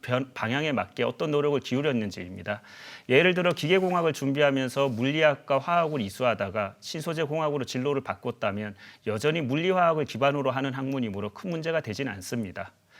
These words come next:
또 자연계열에서 인문계열로 바뀌는 경우라도 인문계열은 특정 권장 과목을 명시하지 않는 경우가 많기 때문에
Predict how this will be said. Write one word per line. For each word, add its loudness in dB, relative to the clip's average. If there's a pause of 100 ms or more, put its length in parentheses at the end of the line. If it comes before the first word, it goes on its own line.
(220)
또 0
자연계열에서 4
인문계열로 2
바뀌는 -4
경우라도 -2
인문계열은 0
특정 -2
권장 0
과목을 0
명시하지 2
않는 0
경우가 -2
많기 -6
때문에 -6